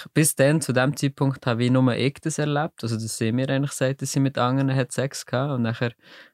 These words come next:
habe ich eben vor kurzem, habe ich ihr das erste Mal dürfen sagen. Und für mich war es auch neu gewesen und ich war auch mega aufgeregt gewesen.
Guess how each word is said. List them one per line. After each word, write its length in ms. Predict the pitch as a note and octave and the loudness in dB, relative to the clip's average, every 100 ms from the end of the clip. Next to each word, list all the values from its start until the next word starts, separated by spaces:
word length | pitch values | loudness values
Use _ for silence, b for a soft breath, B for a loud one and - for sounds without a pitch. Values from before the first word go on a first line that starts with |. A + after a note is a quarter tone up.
| _ | _
habe 180 | - A2 | -2 0
ich 60 | G#2+ | 2
eben 160 | A2+ | 0
vor 140 | A2+ A#2 | -2 -2
kurzem, 440 | B2 A#2+ - A#2+ | 0 -2 -2 0
habe 140 | A2+ A2+ | 2 2
ich 160 | A#2 | 0
ihr 220 | A2+ A#2+ | 0 0
das 220 | A#2 A2+ - | -2 -4 -2
erste 340 | A#2 - A2+ | -2 0 0
Mal 180 | A2+ A2+ | 2 2
dürfen 340 | A#2 A2+ - | 0 -2 -2
sagen. 300 | A#2 B2 D#3+ | 2 2 4
Und 100 | D3 | 2
für 100 | A#2+ A#2 | 4 4
mich 60 | |
war 60 | A#2+ | 6
es 140 | - | 4
auch 100 | B2 | 4
neu 280 | A#2+ A#2 C3 | 6 6 4
gewesen 440 | F3+ - F3+ G#3 C#3 | 4 4 6 6 6
und 100 | B2 | 4
ich 160 | B2+ | 4
war 80 | B2+ | 6
auch 20 | |
mega 240 | C3+ B2 B2+ | 6 6 4
aufgeregt 640 | C3+ - - D3+ F3+ - | 2 0 0 2 2 0
gewesen. 220 | D#3+ G#3 | 0 0